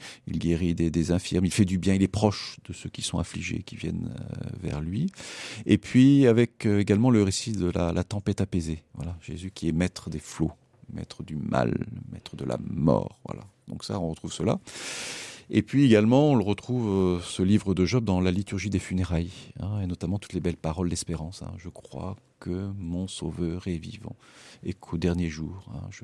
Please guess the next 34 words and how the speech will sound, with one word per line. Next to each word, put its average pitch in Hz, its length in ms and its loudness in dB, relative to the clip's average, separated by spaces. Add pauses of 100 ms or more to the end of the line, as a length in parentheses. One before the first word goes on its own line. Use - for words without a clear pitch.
je 92 160 -14
verrai 82 360 -6
Dieu, - 280 -12 (240)
et - 160 -20
cetera. » 110 260 -14 (600)
Alors 87 180 2
toute - 320 -4
la, 95 300 6
la 92 120 2
tradition, 107 760 0 (420)
euh, 71 160 -6 (880)
de 82 300 -2
l'Église, 101 680 2
hein, 90 140 -2
notamment 85 480 -4
avec 85 280 0
Saint 85 200 0
Jérôme, 98 540 2 (480)
va 95 500 6
lire, 113 540 4
euh, 90 160 4 (420)
ce, 76 960 -2 (100)
ce - 200 -2
livre 101 400 4
dans 85 160 0
une 92 140 0
perspective 98 300 -4
de 92 80 2
résurrection. 82 540 -4 (460)
Hein. 95 60 -14 (520)
Dieu 90 180 0
ne 101 60 4
m'abandonnera 87 540 2
pas, 98 340 -8